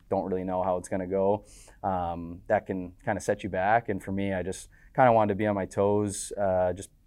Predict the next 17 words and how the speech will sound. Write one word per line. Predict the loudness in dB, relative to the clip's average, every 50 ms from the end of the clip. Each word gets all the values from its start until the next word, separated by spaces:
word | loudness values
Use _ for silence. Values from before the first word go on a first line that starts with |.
| -20
play | _ -4 0 0 2 2
the | 0
game | -2 -2 -2 -2 -2 -2 0
that | 0 0
I'm, | 0 0 -2 -4 -4 -6 -8 -10 -10 -10
you | -10 -8
know, | -6 -6 -8 -8 -12 -20 -20 -20 -20 -18 -10 -8
accustomed | -6 -2 -2 -2 -2 -2 -4 -4
to | -4 -4
playing, | -4 -4 -4 -2 -2 -2 -2 -2 -4 -4 -2
uh, | -2 -2 -2 -2 -2
forechecking, | -2 -2 -2 0 -2 -2 -2 -2 -4 -4 -4 -4 -6 -8 -8 -8
um, | -8 -6 -4 -4 -4 -4 -4 -6 -6
and | -8 -8
just | -8 -8 -8 -6
do, | -4 -2 0 0 -2 -2 -4 -6 _ -20 -20 -20 -12 _ -4
um, | -2 -2 -2 -4 -4 -8 -10